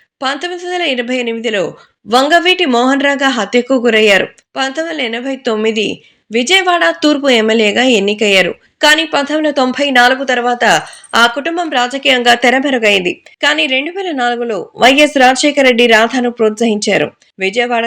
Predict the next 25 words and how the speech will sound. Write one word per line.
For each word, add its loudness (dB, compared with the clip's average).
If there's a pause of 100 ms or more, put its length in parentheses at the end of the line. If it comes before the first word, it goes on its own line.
తూర్పు 0
నియోజకవర్గ 0 (180)
కాంగ్రెస్ -2 (140)
టికెట్ -6
గా 6 (480)
ఇచ్చి 2 (160)
గెలిపించారు. 2 (280)
కానీ 2
రెండు -2
వేల -6
తొమ్మిదిలో -4
ప్రజారాజ్యం -2
పార్టీలో 2 (100)
చేరారు 0 (100)
రాధ. 0 (440)
రెండు 2
వేల 0
పద్నాలుగు 4 (140)
ఎన్నికలకు 0
ముందు 2 (360)
వైసీపీలో 0 (100)
చేరారు. 4 (300)
మరోసారి 4 (280)
తూర్పు -4 (100)
నియోజకవర్గం 0